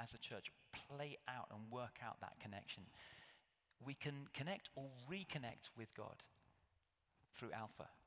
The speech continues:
Uh, we run the Alpha course, as many of you know, but this new resource, uh, I think it's been going about a year now, this new D V D resource is outstanding. It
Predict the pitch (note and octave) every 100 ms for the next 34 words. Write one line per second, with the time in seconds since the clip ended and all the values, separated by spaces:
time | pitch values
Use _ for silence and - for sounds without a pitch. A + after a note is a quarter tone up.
0 | - - - G2 - A#2 A2+ A#2+ A#2 A2+
1 | A2 - - G#2+ - A2+ A2 - A2+ B2
2 | B2+ A2+ A2+ G#2 G2+ F#2+ - - - -
3 | B2 - C#3 - C3 F3 G3+ D3 C#3 D#3+
4 | D3+ G2 - - - - G#2+ G2+ - A#2+
5 | - - - C3 B2 A#2+ A#2 G#2 G#2 A#2+
6 | A#2+ A2+ G#2+ C#3 C#3 C3 B2 A#2+ A2 G#2
7 | A2+ G#2+ - D3 - C3+ - - A#2+ B2
8 | G2 A2 - - - - - -